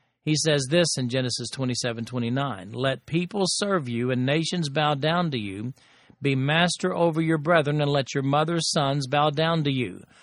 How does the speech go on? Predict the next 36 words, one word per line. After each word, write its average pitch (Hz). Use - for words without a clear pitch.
Cursed 156
be 139
everyone 175
who 165
curses 156
you, 117
and 131
blessed 143
be 151
those 123
who 139
bless 131
you." 92
Now 113
that, 131
as 120
I 117
mentioned, 131
is 110
including 120
the 117
promise 123
that 120
God 113
had 120
given 123
to 127
Abraham 120
in 117
Genesis 110
chapter 107
twelve, 120
verses 107
one 110
through 113
three. 127